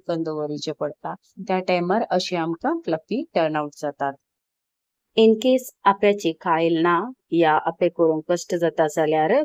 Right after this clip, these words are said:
तुमकां ही एक विधान हांव दाखोवन दितां। एक स्टिलाची प्लेट करून घेवचें, ताका इल्लेशें ऑयल स्प्रेड करचें, ग्रीस करचें। उपरांत पीठ हांगा मुक्काल म्हणसर वचचें,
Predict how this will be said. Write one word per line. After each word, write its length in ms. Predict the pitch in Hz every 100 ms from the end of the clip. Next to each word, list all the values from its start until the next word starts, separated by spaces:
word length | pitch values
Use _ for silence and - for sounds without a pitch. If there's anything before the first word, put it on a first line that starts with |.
| -
तुमकां 360 | 170 156 165 160
ही 400 | - - 214 180
एक 80 | 165
विधान 360 | 160 156 151 151
हांव 160 | 151
दाखोवन 360 | 151 151 160 147
दितां। 420 | 151 147 185 330 359 _ _ -
एक 180 | 208
स्टिलाची 560 | 208 - 214 220 220 233
प्लेट 300 | - 202 196 -
करून 160 | 160
घेवचें, 520 | 151 156 156 208 285 302 190
ताका 200 | 175 156
इल्लेशें 400 | 156 156 - 165 -
ऑयल 340 | 170 160 156 165
स्प्रेड 380 | - 160 156 170
करचें, 360 | 165 151 - 247
ग्रीस 520 | 311 196 185 165 - 165
करचें। 440 | 156 - 220 349 392 _ _ -
उपरांत 540 | 214 220 208 202 202
पीठ 520 | 339 - 208 202 208
हांगा 380 | 214 180 160 208
मुक्काल 460 | 214 208 214 160 156
म्हणसर 560 | 160 156 160 - 156
वचचें, 540 | 160 170 175 - 175